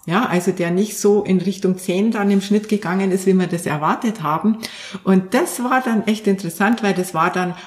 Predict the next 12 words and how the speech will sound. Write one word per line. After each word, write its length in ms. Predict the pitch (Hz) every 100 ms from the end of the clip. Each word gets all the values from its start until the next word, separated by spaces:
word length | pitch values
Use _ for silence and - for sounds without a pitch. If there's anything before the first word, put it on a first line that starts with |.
| -
alles 360 | 208 262 269
hing 200 | - 233
dann 160 | 220 185
nur 120 | 190
noch 180 | 196 190
an 140 | 160
einem 340 | 151 170 170 156
Thema, 400 | - 196 247 220
an 100 | 185
der 140 | 175
wertschätzenden 640 | 165 170 190 180 170 165
Kommunikation. 920 | 156 160 156 151 143 135 - 160 170